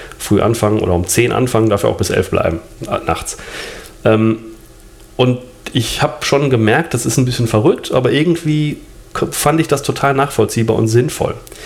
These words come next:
Weil ich auch weiß, und das kenn ich auch von mir selber, jetzt bin ich mal ganz ehrlich, natürlich hab ich auch in meiner eigenen Agentur mal da gesessen und hab nichts vernünftig hinbekommen und dann lieber mal Spiegel Online gelesen.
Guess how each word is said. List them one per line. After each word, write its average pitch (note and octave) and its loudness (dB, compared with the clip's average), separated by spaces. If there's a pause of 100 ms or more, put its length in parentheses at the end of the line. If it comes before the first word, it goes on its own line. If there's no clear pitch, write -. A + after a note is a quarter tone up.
(320)
Weil G#2 4
ich A2 -2
auch A#2+ 0
weiß, C3+ 0
und A2+ 0
das - 0
kenn G#2+ 2
ich G#2+ 2
auch - -4
von F#2+ 0
mir F2+ 2
selber, G2 2
jetzt F2+ -2
bin G#2+ 0
ich G2+ -6
mal F2+ 0
ganz C3+ 0
ehrlich, - 2 (440)
natürlich E3 2
hab G#2+ 2
ich A2 0
auch A#2 -2
in A#2 4
meiner A2+ 2
eigenen D3+ 0
Agentur G#2+ 2
mal G2+ 2
da G2 2
gesessen G2 0
und - -2
hab A2+ -2
nichts C#3 0
vernünftig A#2+ 0
hinbekommen E3+ 0 (460)
und A2+ 4
dann C#3+ 4
lieber C#3 2
mal B2 2
Spiegel A2 0
Online F2 0
gelesen. G2 -4